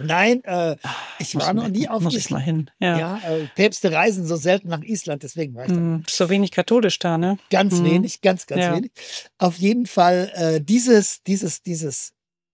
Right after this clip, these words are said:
Speaker 1: Erdbebengebiet, also dieses, diese unterirdische Vulkan, ist normalerweise also ganz friedlich, aber in den vergangenen Monaten und Jahren hat sich also herausgestellt, dass es dort eine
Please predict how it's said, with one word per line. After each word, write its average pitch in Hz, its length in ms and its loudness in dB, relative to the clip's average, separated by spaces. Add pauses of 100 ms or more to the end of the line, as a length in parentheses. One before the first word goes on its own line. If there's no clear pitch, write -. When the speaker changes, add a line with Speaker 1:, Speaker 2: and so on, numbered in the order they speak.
(200)
Speaker 1:
Erdbebengebiet, 151 1000 -4
also 160 180 -4
dieses, 151 300 -8
diese 160 260 -8
unterirdische 190 800 -2
Vulkan, 175 480 -6 (380)
ist - 240 -2
normalerweise 165 720 0
also 139 220 -6
ganz 127 220 -10
friedlich, 240 520 -2
aber 196 300 2
in 180 80 -4
den 170 100 -2
vergangenen 196 840 -2 (320)
Monaten 180 720 2
und 156 160 -6
Jahren 156 640 -4
hat 151 120 -8
sich 202 180 -10
also 165 160 -6
herausgestellt, 196 640 -4
dass 151 120 -6
es 170 120 -10
dort 175 260 -2
eine 165 480 0